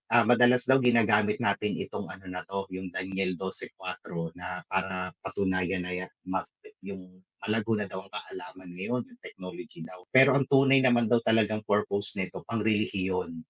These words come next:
Bakit? Yung kaalaman daw lumalago. Saan? Sa panahon ng kawakasan. Eh, tayo, mas malapit daw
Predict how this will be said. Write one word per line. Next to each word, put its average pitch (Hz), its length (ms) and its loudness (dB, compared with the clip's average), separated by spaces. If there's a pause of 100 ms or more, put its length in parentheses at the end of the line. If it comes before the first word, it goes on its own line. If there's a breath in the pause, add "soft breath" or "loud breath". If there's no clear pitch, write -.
Bakit? 123 580 2
Yung 123 140 2
kaalaman 120 640 2
daw 120 100 6
lumalago. 104 880 0
Saan? 110 640 -2
Sa - 160 -10
panahon 113 500 0
ng 117 220 2
kawakasan. 95 800 -4
Eh, 139 160 2
tayo, 113 480 2
mas 135 240 0
malapit 127 480 2
daw 117 160 4